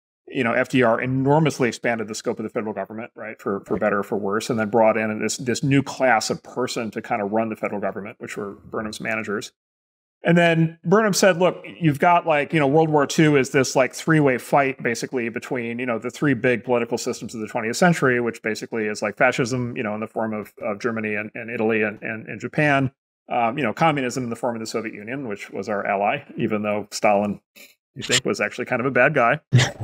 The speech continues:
Speaker 1: Um, and then liberal democracy, right, which in, in sort of its full flowering and sort of the, its progressive form under, un-, under F D R. And he said, basically, tho-, those three systems obviously have big differences, but they have one big thing in common. They're,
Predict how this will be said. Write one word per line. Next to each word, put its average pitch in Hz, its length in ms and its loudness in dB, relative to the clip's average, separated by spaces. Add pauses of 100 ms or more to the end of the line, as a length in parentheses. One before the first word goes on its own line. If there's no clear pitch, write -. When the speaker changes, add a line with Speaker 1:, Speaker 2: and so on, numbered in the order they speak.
Speaker 1:
Um, 143 640 6 (140)
and 147 300 4
then 139 260 4
liberal 147 220 4
democracy, 170 640 2
right, 131 260 -10
which 135 220 -2
in, 123 160 0
in 131 80 -2
sort 131 180 2
of 117 80 0
its 120 140 -4
full 135 240 2
flowering 117 560 2
and 110 180 -12
sort - 300 -6
of 110 160 -6
the, 120 80 -4
its 110 180 -6
progressive 110 420 -6
form 107 300 -4
under, 104 400 -8
un-, 117 240 -18
under 110 240 -6
F 104 120 -6
D 180 120 0
R. 196 220 6
And 143 80 0
he 135 40 0
said, 135 200 2
basically, 131 420 0
tho-, 135 220 2
those 139 240 0
three 143 100 2
systems 147 380 2
obviously 135 360 2
have 120 140 2
big 113 140 -4
differences, 135 480 0
but 120 120 -8
they 123 120 -6
have 117 180 -4
one 113 140 -6
big 110 180 -6
thing 107 140 -8
in 107 80 -14
common. 120 400 -2
They're, 123 160 -2